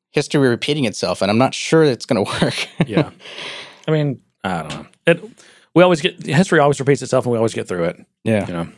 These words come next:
Speaker 1: We'll get through it. I just, I'm not sold on this being an architecture that can stay around long term. I have a feeling it's gonna backfire a bit, or either that or it's gonna get better, but the problem is that the browser itself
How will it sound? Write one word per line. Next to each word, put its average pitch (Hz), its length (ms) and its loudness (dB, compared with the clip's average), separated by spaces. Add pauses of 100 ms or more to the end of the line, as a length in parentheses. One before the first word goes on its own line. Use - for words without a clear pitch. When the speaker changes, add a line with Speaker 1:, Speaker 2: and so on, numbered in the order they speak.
(200)
Speaker 1:
We'll 214 80 8
get 262 160 2
through 190 140 6
it. 135 80 4
I 127 80 2
just, 151 280 -8
I'm 170 180 2
not 170 440 2
sold 143 460 2
on 127 160 2
this - 220 -4
being 120 540 0 (760)
an 127 120 0
architecture 120 420 0
that 104 80 -4
can 107 120 -6
stay - 280 0
around 104 420 2 (560)
long 117 280 2
term. 104 320 0
I 98 40 4
have 123 120 2
a 135 40 4
feeling 139 240 2
it's 113 120 -6
gonna 107 160 -2
backfire 113 440 2
a 113 60 2
bit, 117 320 0 (160)
or 135 280 4 (300)
either 147 180 2
that 139 220 4
or 120 60 2
it's 117 160 -2
gonna 117 140 0
get 110 160 -2
better, 120 280 2
but 107 300 0 (1400)
the 123 400 -4
problem 160 380 2
is 139 180 0
that 113 260 -4 (1500)
the 123 60 2
browser 123 440 2
itself 117 520 0